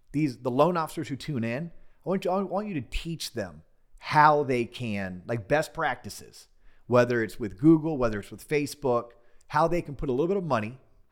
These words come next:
into their marketing budget to enhance what is already working for them. Can we have you on?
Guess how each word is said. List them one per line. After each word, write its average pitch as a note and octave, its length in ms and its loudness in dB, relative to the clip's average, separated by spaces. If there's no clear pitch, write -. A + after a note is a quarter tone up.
into E3+ 760 -4
their C3+ 480 0
marketing D3 480 -4
budget G#2 400 -4
to D#3 160 0
enhance B2+ 440 -10
what B2 160 -6
is A#2 140 -8
already A2+ 180 -4
working G#2 280 -10
for D3 100 -10
them. D#3+ 240 -6
Can C#3+ 120 0
we D#3 80 2
have E3 180 0
you D#3+ 120 0
on? F3 200 -2